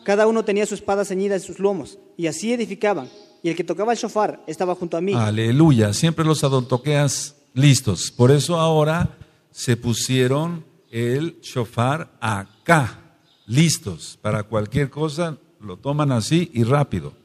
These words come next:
Speaker 2: No es una bota española para tomar vino. Es shofar. Amén. Porque muchas ve-, fíjense muy bien, antes de que pasara eso, de repente yo decía, "Los adontoqueas, toquen."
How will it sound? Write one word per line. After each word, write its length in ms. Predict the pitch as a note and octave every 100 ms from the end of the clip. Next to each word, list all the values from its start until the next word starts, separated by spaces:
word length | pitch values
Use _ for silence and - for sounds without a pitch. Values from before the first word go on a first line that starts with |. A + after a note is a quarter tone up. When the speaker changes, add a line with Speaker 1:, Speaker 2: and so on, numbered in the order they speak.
| _ _ _ _ _
Speaker 2:
No 220 | F#2+ A#2+
es 200 | D3 C3+
una 240 | D#3+ D#3 C3
bota 400 | A#2+ D#3 D#3 C3
española 560 | A2+ A#2+ A#2 C#3 D3
para 220 | B2+ B2 B2
tomar 340 | B2+ C#3+ D3
vino. 340 | D#3+ F#3 B2 F#2+ - - _ _ _ _ _ _ _ _ _ _ _ -
Es 240 | C#3+ D#3+
shofar. 720 | - E3 - F3+ - - - _ _ _ _ _ _ _ _ _ _
Amén. 640 | C3 C#3+ F3 A#3+ C4+ B3 E3+ - - _ _ - _ _ _ - - -
Porque 420 | C#3 A#2+ C#3+ -
muchas 400 | C#3 F3+ F#3+ G3
ve-, 80 | E3+
fíjense 520 | - - F3+ F#3+ -
muy 160 | E3 D#3+
bien, 180 | B2+ A#2
antes 340 | C#3 G3 G#3+ F#3
de 80 |
que 120 | F3 D#3
pasara 500 | D3 B2+ D#3+ D3+ D3
eso, 260 | D3 F3
de 80 | D#3
repente 540 | B2 A#2+ D#3+ D#3+ D#3
yo 120 | D3 D3
decía, 460 | C#3 C3 C#3+ G2+ - - - -
"Los 160 | B2+ A#2+
adontoqueas, 680 | D3+ E3 F3+ D#3+ F#3+ D#3+ -
toquen." 400 | F#3+ C#3+ G#2